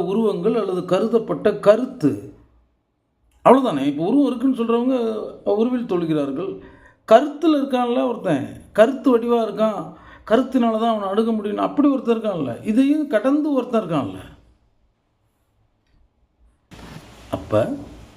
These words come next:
சத்தியம் சிவம் சுந்தரம் மூணுமே ஒண்ணுதான். சத்தியம் கடைபிடிக்கிறது, சித்தத்தால், கனலால், சொல்லால், செயலால்,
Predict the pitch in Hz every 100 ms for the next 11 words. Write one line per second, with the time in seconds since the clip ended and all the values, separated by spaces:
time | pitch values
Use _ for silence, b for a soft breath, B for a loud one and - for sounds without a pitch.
0 | - - - - 110 101 - 120 143 220
1 | - - 117 135 190 254 - 120 117 107
2 | 101 101 117 185 214 180 202 226 143 143
3 | 139 95 80 82 - - - - _ _
4 | _ _ _ _ _ _ _ _ _ _
5 | _ _ _ _ _ _ _ _ _ -
6 | 107 - 110 117 233 - - - 131 139
7 | 147 127 98 98 80 80 - - _ _
8 | _ _ _ _ _ _ _ 107 - -
9 | 110 - 120 151 175 - - - - 98
10 | 117 117 143 180 220 - - - 107 117
11 | 139 180 220 - - - 117 113 120 151
12 | 190